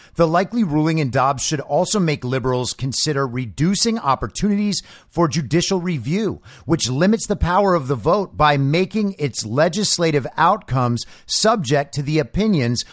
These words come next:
of an unelected court majority. Although these solutions may appear radical, their expansive qualities are part of their appeal. To break conservative tyranny, break its tools.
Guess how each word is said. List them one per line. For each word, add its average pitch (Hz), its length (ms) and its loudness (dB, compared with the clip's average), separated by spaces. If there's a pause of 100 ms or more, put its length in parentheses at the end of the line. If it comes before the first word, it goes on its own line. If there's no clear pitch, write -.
(140)
of 165 140 2
an 175 220 2
unelected 190 680 0
court 170 320 -2
majority. 147 640 -2 (680)
Although 175 420 4
these 196 300 0
solutions 151 600 0
may 160 300 4
appear 185 380 2
radical, 151 680 2 (220)
their 170 180 4
expansive 196 760 -2
qualities 196 580 2 (100)
are 160 200 0
part 254 400 2
of 160 160 0
their 160 180 4
appeal. 180 500 0 (800)
To 180 100 2
break 165 420 2
conservative 185 720 0
tyranny, 151 580 0 (180)
break 175 380 0
its - 240 -2
tools. 175 640 -2